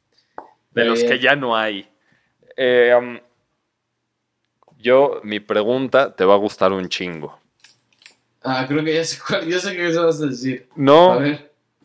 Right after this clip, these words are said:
Speaker 2: Ah, no,
Speaker 1: No,
Speaker 2: ¿no?
Speaker 1: no, no creo que sepas qué voy a decir.
Speaker 2: Ah, pensé que ibas a decir la del programa pasado, que
Speaker 1: No, no, no, no. Esa la vamos a dejar pa' más adelante.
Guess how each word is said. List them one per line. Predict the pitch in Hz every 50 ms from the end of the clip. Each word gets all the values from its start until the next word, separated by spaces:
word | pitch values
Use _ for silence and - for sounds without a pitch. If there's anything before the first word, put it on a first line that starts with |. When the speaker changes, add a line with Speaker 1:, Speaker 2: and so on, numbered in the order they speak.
| -
Speaker 2:
Ah, | - 147 156 -
no, | 127 135 139
Speaker 1:
No, | 170 175
Speaker 2:
¿no? | 208 240 233 - -
Speaker 1:
no, | 147 139 147 170 170
no | 160 160 160
creo | 156 170 180 180
que | 147 135
sepas | 123 135 143 135 143 135
qué | - 143
voy | 139 139 139 131
a | 117 101
decir. | 98 101 101 110 113 110 110 147
Speaker 2:
Ah, | 147 156 165 160 147
pensé | 156 156 147 185 190
que | 220
ibas | 220 208 - 170
a | 160
decir | 147 139 156 170 165
la | 175 170
del | 156 131 113
programa | 127 127 131 143 147 143 -
pasado, | 120 113 - 135 127 123 127 123 120
que | 120 123
Speaker 1:
No, | 139 147 143 135 123 110 95 92 101 107
no, | 110 117 107 95 90 95
no, | 98 95 95 92
no. | 90 87 78 - _ _ _ _ _ _ _ -
Esa | 120 117 - 143
la | 135 113 104
vamos | 104 110 113 113 101
a | 95
dejar | 92 85 101 104 95
pa' | - 104
más | 98 101 98 104
adelante. | 95 95 95 92 92 - -